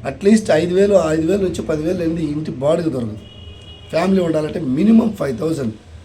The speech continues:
తర్వాత మిగతా ఖర్చులు ఉంటాయి. ఇవన్నీ లెక్కలేసుకుంటే, ఇవన్నీ పోను నా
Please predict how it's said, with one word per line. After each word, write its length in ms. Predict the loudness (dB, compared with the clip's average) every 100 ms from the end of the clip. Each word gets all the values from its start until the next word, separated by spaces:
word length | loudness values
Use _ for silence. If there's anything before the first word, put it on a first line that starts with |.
| -20 -20 -20 -20 -10 -2
తర్వాత 260 | 0 0
మిగతా 240 | 0 -2 -4
ఖర్చులు 360 | -6 -8 -8
ఉంటాయి. 280 | -8 -8 -12 -16 -20 -20 -20 -20 -12
ఇవన్నీ 460 | -4 0 2 2 -2
లెక్కలేసుకుంటే, 880 | -2 -4 -2 -2 -2 -4 -6 -4 -4
ఇవన్నీ 360 | -4 2 4 4
పోను 600 | 0 -6 -4 -4 -6 -6
నా 260 | -6 -8